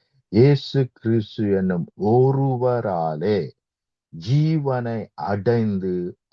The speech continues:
ஆளுவார்கள் என்பது அதிக நிச்சயமாமே. ஆமென். அப்ப கவனியுங்கள், கிருபைக்குட்டி-, உட்பட்டிருக்கிறவர்கள், தேவ இயேசு கிறிஸ்துவை ஏற்-, அ, அம், ஏற்றுக்கொண்டவர்கள்,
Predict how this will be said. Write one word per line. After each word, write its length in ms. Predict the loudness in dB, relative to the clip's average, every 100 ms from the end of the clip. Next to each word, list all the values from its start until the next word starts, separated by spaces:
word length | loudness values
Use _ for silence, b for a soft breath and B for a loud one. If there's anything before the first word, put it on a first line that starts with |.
| -8
ஆளுவார்கள் 1300 | -2 -2 -2 -4 -4 -6 -10 _ -6 -4 -4 -6 -8
என்பது 440 | -6 -4 -4 -4 -6 -8
அதிக 920 | -6 -4 -4 -4 -2 -2 -2 -4 -2
நிச்சயமாமே. 1000 | -4 -6 -8 -4 -4 -2 -4 -6 -8 -10 -6
ஆமென். 440 | -2 2 2 2 -2 b b b
அப்ப 260 | -4 0 0
கவனியுங்கள், 720 | 2 2 2 0 -2 -6 -12 0
கிருபைக்குட்டி-, 920 | 4 4 4 0 0 -4 -2 -4 -4
உட்பட்டிருக்கிறவர்கள், 1160 | -6 -4 -4 -2 -2 -4 -6 -6 -6 -4 -2 -2 -4 B -20 -20 -16 0
தேவ 500 | 2 4 2 -2 -2
இயேசு 420 | 0 -2 -4 -10
கிறிஸ்துவை 580 | -8 -8 -4 -2 -2 -2
ஏற்-, 260 | -2 -2 -4 _ _
அ, 80 | -4 -4 -6 -14
அம், 540 | -14 -10 -8 -8 -12 -16 _ _
ஏற்றுக்கொண்டவர்கள், 1120 | 4 4 2 -2 2 2 2 0 -2 0 2